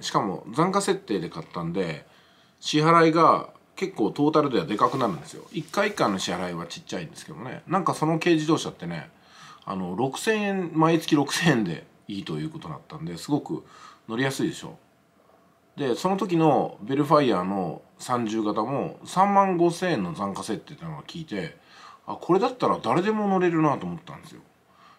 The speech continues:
で、その、全ての車種について残価設定ができるってことなんで、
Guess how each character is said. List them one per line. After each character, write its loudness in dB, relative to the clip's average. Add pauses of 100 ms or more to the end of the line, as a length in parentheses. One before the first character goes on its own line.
(140)
で、 2 (440)
そ -6
の、 -2 (500)
全 -4
て -2
の 2
車 0
種 -2
に -2
つ -4
い -2
て -4
残 0
価 -6
設 -6
定 -12
が -8
で -14
き -8
る -6
っ -8
て -14
こ -14
と -14
な -10
ん -10
で、 -6